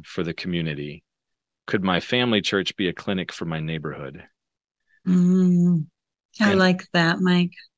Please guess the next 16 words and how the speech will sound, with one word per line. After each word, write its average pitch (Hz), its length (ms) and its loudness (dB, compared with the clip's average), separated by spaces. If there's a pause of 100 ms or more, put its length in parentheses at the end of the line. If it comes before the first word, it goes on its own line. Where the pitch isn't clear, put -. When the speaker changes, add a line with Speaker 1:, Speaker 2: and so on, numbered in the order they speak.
(300)
Speaker 1:
it 147 180 2
rephrases 170 1080 2
the 151 160 4
idea 135 560 4
of, 123 420 2
you 127 140 -4
know 151 180 -2
what, 151 320 2 (180)
I'm 160 280 2
not 156 320 2
going 139 300 0
to 127 120 -2
rely 120 540 4
on 110 480 -2
Saint 127 340 -4
Paul's 104 640 2